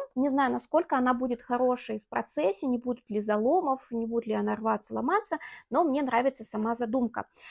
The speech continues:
Сбоку есть вот такие крепежи. Можно вот так пришлепнуть, э, саму ручку,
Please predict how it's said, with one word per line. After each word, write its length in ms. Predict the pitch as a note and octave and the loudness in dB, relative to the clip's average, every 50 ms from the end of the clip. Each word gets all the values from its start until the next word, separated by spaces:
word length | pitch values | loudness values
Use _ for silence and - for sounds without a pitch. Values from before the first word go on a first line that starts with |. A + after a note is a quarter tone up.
| - - - | -18 -6 -4
Сбоку 440 | A3 G#3 G#3 G#3+ D4+ F#4+ G4+ - D#4 | -2 -2 2 4 4 4 6 4 0
есть 360 | A#3+ A3+ C4 D4 A#3 - - | 0 2 2 0 0 -2 -6
вот 220 | B3 A#3+ C#4+ E4 - - - _ | 4 6 6 6 6 0 -12 _
такие 400 | - A#3+ B3 B3 - C4 B3 A#3 | -2 -2 -2 0 -4 -2 0 0
крепежи. 760 | A#3 - C4+ D#4+ E4+ - E4+ C#4+ A3+ A3 - A#3+ B3+ C#4 D#4 E4 | -2 0 -2 -2 0 0 0 0 0 -2 -2 -2 0 0 0 0
Можно 380 | B3+ C4+ E4 E4 E4 D4+ C#4 C4+ - - - - - | 0 0 0 0 0 0 0 0 -2 -10 -18 -18 -6
вот 220 | - B3 B3 B3 | 0 0 0 4
так 280 | - A#3 G#3 - - - - A3+ - | 6 6 6 4 0 -10 -12 -12 -8
пришлепнуть, 800 | - - C#4+ C#4+ - - C#4 C#4 B3 A3+ - G#3+ G3+ G3 - - - | -4 -2 0 0 0 2 6 6 6 6 6 -2 -6 -6 -6 -12 -10
э, 100 | - G#3+ G#3 | -10 -6 -2
саму 640 | - - - - A#3 A#3+ B3 B3+ A#3 - G#3+ - - | -2 0 2 2 2 2 2 2 2 0 0 -2 -4
ручку, 500 | - A#3 A3+ A3+ - - - - - F#4+ | -6 -4 -4 -4 -4 -4 -6 -2 0 0